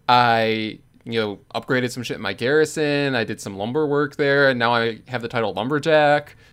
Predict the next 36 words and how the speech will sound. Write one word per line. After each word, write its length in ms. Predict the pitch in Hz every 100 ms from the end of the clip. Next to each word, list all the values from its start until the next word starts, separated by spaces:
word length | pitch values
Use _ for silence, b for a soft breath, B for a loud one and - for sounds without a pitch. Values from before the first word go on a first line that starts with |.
| _ -
I 1000 | 120 120 113 113 110 113 110 107 110 - _ _ -
also, 500 | 123 196 240 220 196
like, 260 | 156 139 147
have 300 | 127 120 _
been 200 | 151 123
playing 220 | 135 135
on 60 | 127
my 120 | 113
Hunter, 720 | - 151 143 120 110 107 104 b b b -
trying 280 | - 123 127
to 60 | 123
do 340 | 120 123 117 113
the 540 | 113 107 107 107 - - _ -
Order 320 | 139 143 120
Hall 160 | 113 98
campaign 460 | - 92 101 95
with 140 | 90 -
him, 380 | 92 90 95 117 b -
just 240 | 127 123
because 180 | - 135
I 60 | 127
realized 280 | 135 147 131
that 100 | 110
there's 180 | 120
an 60 | 117
achievement 440 | 110 117 117 127 -
if 140 | 117
you 100 | 117
do 200 | 113 104
three 460 | - - 107 113 110
full 360 | - 110 107
Order 320 | 92 95 120 135
Hall 200 | 151 160
campaigns, 640 | 170 170 185 190 196 143
and 100 | 127
I 320 | 120 120 120